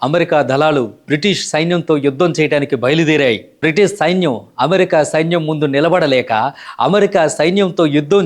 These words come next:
చేయలేక అమెరికా సైన్యానికి లొంగిపోయాయి. అమెరికా ప్రభుత్వం తమను తాము స్వతంత్ర రాజ్యంగా ప్రకటించుకున్నది.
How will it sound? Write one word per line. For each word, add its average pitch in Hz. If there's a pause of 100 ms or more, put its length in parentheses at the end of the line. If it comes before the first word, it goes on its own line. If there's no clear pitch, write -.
(120)
చేయలేక 190 (480)
అమెరికా 160
సైన్యానికి 151
లొంగిపోయాయి. 151 (360)
అమెరికా 160
ప్రభుత్వం 143 (300)
తమను 185
తాము 160 (160)
స్వతంత్ర 165
రాజ్యంగా 143
ప్రకటించుకున్నది. 143